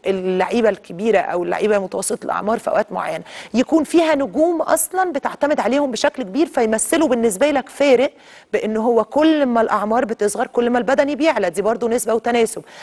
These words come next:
فانا النهارده يبقى عندي لعيب نجم زي ما كان عندنا مهاب ياسر، عنده تسعتاشر سنه وهو احد الركائز الاساسيه في الفريق.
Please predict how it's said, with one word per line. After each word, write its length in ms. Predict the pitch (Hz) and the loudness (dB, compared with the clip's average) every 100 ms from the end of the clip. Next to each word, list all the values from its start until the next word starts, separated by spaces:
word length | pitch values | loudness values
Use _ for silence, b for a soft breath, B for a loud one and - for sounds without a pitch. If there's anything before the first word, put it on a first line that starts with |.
| B | B
فانا 260 | - 214 208 | -2 0 0
النهارده 460 | 208 208 247 262 190 | -2 0 0 0 0
يبقى 260 | - - | 0 -4
عندي 220 | 247 214 | -4 0
لعيب 340 | 202 190 190 214 | 0 0 -4 0
نجم 440 | 254 196 240 220 - _ | 0 0 -6 -6 -12 _
زي 160 | 185 254 | 0 0
ما 60 | 269 | 0
كان 140 | 226 | -4
عندنا 220 | 214 277 | -2 -2
مهاب 240 | 254 269 294 | 0 0 2
ياسر، 300 | 330 - - | 2 0 -6
عنده 260 | 202 226 | -4 -4
تسعتاشر 500 | - - - 269 226 | -6 -6 -2 -2 -2
سنه 300 | 202 247 262 B B B - | -2 -2 -2 B B B -4
وهو 220 | 208 214 | 2 2
احد 300 | - 277 226 | 2 -2 -2
الركائز 460 | 196 190 202 220 - | -2 0 0 0 -4
الاساسيه 680 | - - 180 214 233 226 B B _ | -8 -6 0 2 2 0 B B _
في 440 | 214 226 233 214 | 0 2 2 0
الفريق. 560 | 254 - 285 320 269 | -2 0 2 2 0